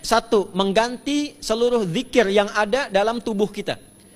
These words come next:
Mata berzikir, telinga berzikir, lisan berzikir, bisa diganti dengan dua rakaat duha. Itu waktunya pertengahan duha. Kurang lebih dari jam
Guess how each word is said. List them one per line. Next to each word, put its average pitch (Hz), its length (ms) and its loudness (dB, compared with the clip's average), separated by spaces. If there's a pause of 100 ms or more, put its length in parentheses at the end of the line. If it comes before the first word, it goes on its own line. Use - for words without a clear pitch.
(120)
Mata 175 320 0
berzikir, 190 480 0
telinga 190 320 0
berzikir, 180 400 -2
lisan 185 320 2
berzikir, 180 320 0
bisa 185 240 2
diganti 208 320 2
dengan 185 160 2
dua 185 240 6
rakaat 175 320 -2
duha. 143 240 -2 (160)
Itu 277 160 4
waktunya 262 320 4
pertengahan 214 480 2
duha. 185 240 2 (320)
Kurang 190 240 4
lebih 226 560 0
dari 175 240 4
jam 185 240 2